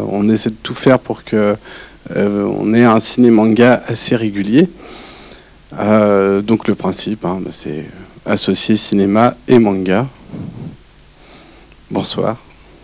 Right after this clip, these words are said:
Euh, alors, euh, du coup, le ciné-manga, bah là, euh, en fait, euh, il est, euh, tout à fait, euh, comment dire, euh, dans,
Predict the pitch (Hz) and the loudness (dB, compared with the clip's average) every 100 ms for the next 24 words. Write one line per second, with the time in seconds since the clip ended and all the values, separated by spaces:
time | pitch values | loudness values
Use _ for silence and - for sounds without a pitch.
0 | - - - - - - - - - - | -20 -20 -20 -20 -20 -20 -20 -20 -20 -16
1 | - - - - - 113 117 110 120 120 | -14 -14 -14 0 6 8 8 8 6 6
2 | 117 113 113 107 - - - - - - | 2 0 0 -2 -6 -12 -18 -20 -4 6
3 | 113 117 113 117 135 135 180 147 123 117 | 8 10 10 8 4 4 6 6 6 4
4 | 113 110 113 110 107 110 - 127 127 127 | 2 0 0 0 0 0 4 6 8 8
5 | 131 147 104 120 131 104 98 98 - 131 | 8 6 6 6 6 6 4 2 0 -4
6 | - 95 82 85 87 90 87 - - 104 | -4 -4 -2 -2 -2 -2 -4 -6 -4 0
7 | 113 120 107 92 92 92 - - - - | 4 6 4 2 -2 -6 -10 -20 -20 -8
8 | 185 - 120 - - 120 120 104 90 90 | -4 2 2 2 0 2 2 2 0 -4
9 | 92 - 98 101 95 76 80 - - - | -6 -8 -6 -4 -4 -4 -8 -12 -14 -18
10 | - - - - 117 113 104 | -20 -20 -20 -4 2 4 4